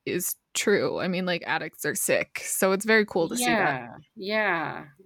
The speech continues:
Speaker 2: And that is only, like, a perspective that's really been given more spotlight in the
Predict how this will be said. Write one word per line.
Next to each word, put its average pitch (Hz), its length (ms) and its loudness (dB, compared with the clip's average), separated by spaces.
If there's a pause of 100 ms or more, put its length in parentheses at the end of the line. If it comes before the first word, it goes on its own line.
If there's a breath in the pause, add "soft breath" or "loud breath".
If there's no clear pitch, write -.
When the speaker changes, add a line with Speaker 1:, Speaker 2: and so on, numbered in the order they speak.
(300)
Speaker 2:
And 208 180 -2
that 196 180 4
is 196 140 2
only, 185 400 4
like, 180 200 4
a 180 60 0
perspective 165 680 0
that's 143 220 0
really 156 400 0
been 135 640 -2 (440)
given 156 480 2
more 139 640 0 (200)
spotlight 160 720 2
in 208 120 -2
the 202 140 -6